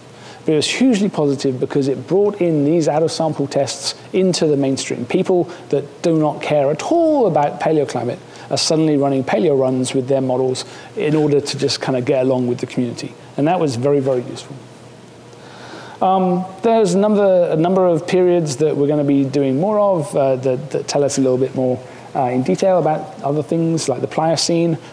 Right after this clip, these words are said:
right? The last time that C O two was, in fact, uh, greater than four hundred, uh, parts per million, as, as, as far as we can tell. The last interglacial, when we had, you know, massive changes in Greenland,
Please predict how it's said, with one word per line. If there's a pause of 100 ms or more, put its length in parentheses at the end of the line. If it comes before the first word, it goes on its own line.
right? (160)
The
last
time
that (340)
C
O
two
was,
in
fact, (260)
uh,
greater
than
four
hundred,
uh,
parts
per
million,
as,
as, (140)
as
far
as
we
can
tell. (260)
The
last
interglacial,
when
we
had, (180)
you
know,
massive
changes
in
Greenland,